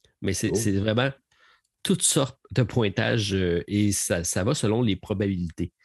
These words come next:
Speaker 1: Donc, euh, plus la probabilité est simple à faire et plus le, le score est bas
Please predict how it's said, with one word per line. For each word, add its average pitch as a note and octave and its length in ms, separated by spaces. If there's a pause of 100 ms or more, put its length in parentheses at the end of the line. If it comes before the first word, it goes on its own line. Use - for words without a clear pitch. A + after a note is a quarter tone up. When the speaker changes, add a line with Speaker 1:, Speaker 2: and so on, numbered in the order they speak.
(540)
Speaker 1:
Donc, F#2+ 300
euh, F2 200 (360)
plus B2+ 220
la B2+ 100
probabilité G2 960
est G2+ 60
simple A2 500
à E2+ 80
faire A#2 440 (580)
et F#2 160
plus G#2 260
le, F2 460
le F2+ 80
score F#2+ 240
est F2 140
bas F2+ 220